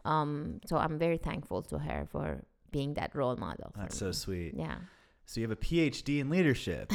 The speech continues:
Speaker 1: <laughs>
Speaker 2: Um, so what, what, uh, aspect of leadership is that P H D, uh, s-, specialized in, or is it more of a generic, uh, leadership, uh, type of study?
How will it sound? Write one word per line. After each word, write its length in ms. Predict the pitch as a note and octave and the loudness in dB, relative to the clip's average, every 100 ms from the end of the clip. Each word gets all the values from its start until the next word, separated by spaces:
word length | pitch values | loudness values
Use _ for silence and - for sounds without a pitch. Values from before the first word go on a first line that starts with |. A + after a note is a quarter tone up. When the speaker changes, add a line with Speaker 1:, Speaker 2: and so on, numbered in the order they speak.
| F#3 | 4
Speaker 1:
<laughs> 180 | G3+ - | 6 6
Speaker 2:
Um, 600 | A2+ A2 G#2 G2+ G2+ F#2+ - | 6 4 4 2 0 -4 -6
so 220 | - B2+ | 0 0
what, 420 | A2 C3 D3 - | 0 0 0 2
what, 300 | C#3+ D#3 - - | 2 2 0 -4
uh, 580 | A#2+ A#2 A2+ G#2+ G#2+ - B2 | 0 2 2 2 -2 -4 2
aspect 440 | C#3+ F3 C3+ A#2+ | 4 4 -2 -2
of 80 | G#2 | -4
leadership 380 | G2 G2 G#2+ A2 | -4 -6 -6 -6
is 100 | G2+ | -2
that 200 | G2+ - | -4 -2
P 160 | A2+ | -4
H 160 | G#2+ - | -4 -6
D, 300 | G#2+ G#2 G2 | -4 -4 -4
uh, 340 | G2+ G2+ G2 - | -4 -4 -4 -8
s-, 180 | - - - | -12 -14 -14
specialized 760 | - - B2+ - G#2 F#2+ F#2 - - | -8 0 0 0 0 0 -4 -8 0
in, 480 | B2 G#2 F#2+ F2+ - | 0 2 -2 -6 -6
or 140 | A2 G#2+ | -2 -2
is 120 | G#2 | -2
it 240 | F2+ - F#2 | -6 -10 -6
more 200 | B2+ A#2 | -2 -2
of 80 | |
a 40 | G2+ | -2
generic, 540 | G#2+ G2 A2+ A2 - - | -6 -4 -2 -2 -4 -6
uh, 220 | G2 F#2+ | -4 -4
leadership, 560 | F#2+ G2 F#2+ - - - | -4 -4 -4 -4 -6 -6
uh, 180 | F2+ F#2+ | -8 -6
type 240 | - F#2+ | -4 -4
of 80 | E2 | -6
study? 360 | - - - | -4 -4 -6